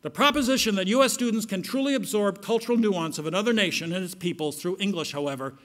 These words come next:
is disingenuous. Through English, you can capture a degree of instrumentality and functionality. You can understand what another culture is doing and in turn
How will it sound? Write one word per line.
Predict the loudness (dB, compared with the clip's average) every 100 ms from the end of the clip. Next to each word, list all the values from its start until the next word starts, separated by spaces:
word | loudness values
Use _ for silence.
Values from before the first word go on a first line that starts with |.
| -12
is | -10 -6
disingenuous. | -8 -8 -10 -10 -6 -4 -4 -6 -12 -14 -18 _ _ _ _ _ _ _ -20 _ _
Through | 4 8
English, | 8 6 2
you | 2
can | 2
capture | 2 0 2 0
a |
degree | 0 2 2 4
of | 2
instrumentality | 0 -2 -4 0 0 2 0
and | -4
functionality. | -4 -6 -4 -6 -6 -8 -10 -18 _ _ _ _ _ -20 -2
You | 4
can | 8
understand | 8 6 4 4 6
what | 4
another | 4 4 2
culture | 2 -2 0
is | -2
doing | 0 0 2 2
and | 0
in | -4
turn | 0 2 2